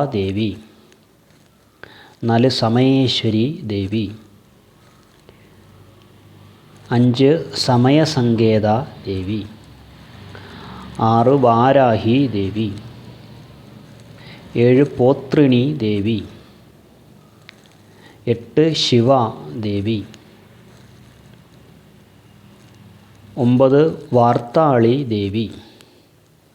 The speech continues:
പത്ത് മഹാസേന ദേവി. പതിനൊന്ന് ആജ്ഞാചക്രേശ്വരി ദേവി. പന്ത്രണ്ട് അരിഗ്നി ദേവി. ഇങ്ങനെ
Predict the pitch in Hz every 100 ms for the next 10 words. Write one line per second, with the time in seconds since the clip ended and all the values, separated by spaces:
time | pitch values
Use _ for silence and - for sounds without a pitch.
0 | _ _ _ _ - _ _ _ - 120
1 | - - 147 156 131 110 107 135 151 151
2 | 123 110 110 113 156 120 98 98 113 -
3 | _ _ _ _ _ _ _ _ _ _
4 | _ _ _ _ _ _ 120 110 131 135
5 | 127 131 156 - 113 110 - 127 143 143
6 | 127 - - 113 117 - 120 113 117 147
7 | 104 90 98 107 - _ _ _ _ -
8 | - _ _ _ _ _ _ _ _ _
9 | _ - - 110 113 120 117 113 151 -
10 | 120 113 120 143 - - 139 156 180 -
11 | - - 98 92 98 98 - - - -
12 | _ - 110 110 127